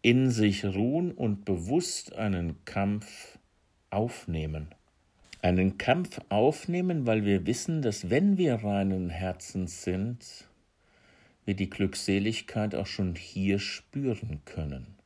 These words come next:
In Christus wurde sie uns schon für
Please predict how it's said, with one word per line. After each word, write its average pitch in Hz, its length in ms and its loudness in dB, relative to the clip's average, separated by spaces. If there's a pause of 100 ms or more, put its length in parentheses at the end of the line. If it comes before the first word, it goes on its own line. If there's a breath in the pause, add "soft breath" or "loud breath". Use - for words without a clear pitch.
(800 soft breath)
In 76 200 -10
Christus 120 640 2
wurde 107 300 6
sie 101 180 2
uns 110 240 0
schon 113 280 2
für 120 520 4